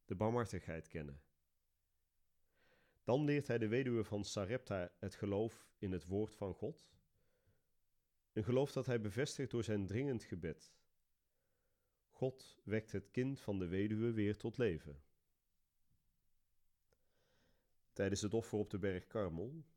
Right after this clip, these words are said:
de doorslaggevende proef voor het geloof van het volk van God, verteert het vuur van de Heer het brandoffer in reactie op de smeekbeden van Elia, toen het uur van het avondoffer gekomen was.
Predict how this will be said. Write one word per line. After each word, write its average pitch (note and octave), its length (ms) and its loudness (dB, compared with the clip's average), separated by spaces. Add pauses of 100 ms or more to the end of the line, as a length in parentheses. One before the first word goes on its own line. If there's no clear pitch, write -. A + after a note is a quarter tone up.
(420)
de F2+ 100 -4
doorslaggevende G2+ 880 0
proef - 460 -6
voor - 200 -2
het G2 100 -2
geloof G#2+ 360 0
van G2+ 120 -2
het F2+ 140 -4
volk A#2 260 -4
van F2 200 -4
God, - 400 -8 (1000)
verteert D3 460 0
het B2+ 140 -2
vuur D3 280 0
van A#2 140 0
de G#2+ 100 4
Heer A2+ 200 4
het F2 160 -2
brandoffer G#2+ 680 -2 (600)
in A2 160 4
reactie G#2+ 480 4
op A#2 120 0
de G#2 80 -2
smeekbeden A#2 720 2
van G2+ 200 0
Elia, E2 540 -4 (1300)
toen F#2 160 0
het F#2 140 0
uur G2+ 240 2
van F#2+ 140 -2
het F2 120 -2
avondoffer G2 640 -4
gekomen G2 500 -2
was. D2 320 -14